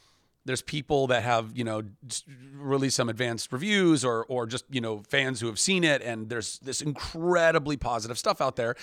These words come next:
And then, of course, there's these other people, um, like the internet is full of, which is, you know, a very just negative to be negative people who, um, <clears throat> like, there's a whole contingent of,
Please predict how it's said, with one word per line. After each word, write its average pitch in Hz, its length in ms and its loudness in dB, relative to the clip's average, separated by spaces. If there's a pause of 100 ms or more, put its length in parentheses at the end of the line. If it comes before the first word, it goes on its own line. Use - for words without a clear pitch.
(180)
And 226 120 4
then, 226 60 4
of 180 80 4
course, 151 240 4
there's 131 180 0
these 120 140 -4
other 117 160 0
people, 107 500 -4 (880)
um, 117 360 0 (800)
like 117 300 2
the 113 180 -2
internet 113 300 -4
is 120 100 -4
full 220 220 0
of, 123 100 0
which 123 220 -4
is, 120 220 -8
you 123 100 -2
know, 117 160 0
a 117 80 -10
very 120 320 0
just 123 200 -4
negative 123 420 0
to 120 80 -2
be 117 100 0
negative 104 460 -2
people 107 460 -4
who, 117 440 0 (560)
um, 117 380 2 (160)
<clears throat> - 140 -12
like, 151 480 -2
there's 165 140 0
a 165 40 2
whole 175 140 0
contingent 139 480 -4
of, 110 260 -8